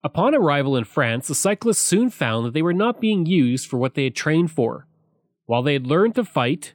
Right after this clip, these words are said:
signaling, and topography techniques, they had a more static nature during the war.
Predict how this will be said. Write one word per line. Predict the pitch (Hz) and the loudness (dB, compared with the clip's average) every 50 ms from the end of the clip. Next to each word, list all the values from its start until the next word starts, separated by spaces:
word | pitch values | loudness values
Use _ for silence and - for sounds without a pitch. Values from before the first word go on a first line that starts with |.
| _ _ | _ _
signaling, | _ - - - 160 160 160 139 120 113 117 135 165 151 | _ -8 -2 -2 0 0 2 0 0 0 -2 -2 -4 -6
and | 123 104 | -8 -8
topography | - - - 131 147 165 156 151 127 - 120 | -8 -4 -2 0 0 0 0 -2 -4 -4 -4
techniques, | - - 127 110 - 135 180 185 196 - - - - - _ _ _ _ _ _ _ _ | -2 -2 -4 -4 0 2 2 2 2 0 -2 -4 -4 -6 _ _ _ _ _ _ _ _
they | - 180 196 | 0 2 2
had | 214 240 220 | 2 2 2
a | 214 | 2
more | 196 185 180 175 190 | 2 2 2 2 0
static | 190 - - - - 233 233 254 226 180 _ - | 0 -2 -4 -2 0 0 0 2 0 -2 _ -4
nature | 131 120 113 - 131 120 | -4 -4 -4 -4 -6 -4
during | 107 139 135 127 120 | -2 0 0 0 -2
the | 110 104 | -2 -2
war. | 101 120 156 165 127 104 78 - | 0 2 2 2 2 0 -4 -10